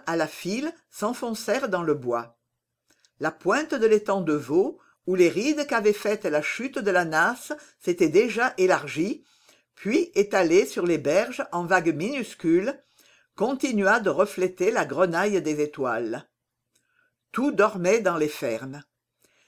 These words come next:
Des canards en pâture, au loin, sur les grandes eaux, appelaient des bandes sauvages qui passaient, invisibles.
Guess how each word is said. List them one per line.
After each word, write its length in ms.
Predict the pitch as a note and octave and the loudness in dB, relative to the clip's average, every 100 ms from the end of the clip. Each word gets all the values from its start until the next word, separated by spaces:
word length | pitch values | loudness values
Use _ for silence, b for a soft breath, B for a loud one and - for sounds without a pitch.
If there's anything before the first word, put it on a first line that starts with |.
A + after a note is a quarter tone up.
| _ - | _ 2
Des 180 | F#3 F#3 | 2 4
canards 440 | B3+ C4 C#4 B3+ | 0 4 2 2
en 140 | G3+ | -2
pâture, 640 | F#3+ D#3 - C#3+ F3+ A3+ - _ | -2 -2 -4 -4 -2 -2 -6 _
au 120 | G3+ F3 | 4 6
loin, 360 | D#3 F3 F3+ | 6 4 2
sur 220 | - E3 | -4 -4
les 100 | E3+ | -2
grandes 520 | B2+ D3 B3 G#3 F3+ D3+ | -2 -4 0 2 2 2
eaux, 300 | F#3 - _ _ _ _ | 0 0 _ _ _ _
appelaient 480 | F3 F#3+ G#3+ G3+ A3+ | -2 2 2 2 4
des 100 | G3+ | 4
bandes 320 | E3 G#3 F3 | 4 4 2
sauvages 720 | E3 A#3+ A3+ F3+ G3+ A3+ A3+ | -2 -4 0 4 4 2 -4
qui 140 | G3 E3 | -8 -4
passaient, 640 | D#3+ D3+ - E3 - - | -4 -4 -2 -2 -2 -4
invisibles. 840 | F3 F#3+ D#3 A#2 A#2+ A#2 B2+ D3 | -6 -2 -4 -4 -8 -8 -8 -10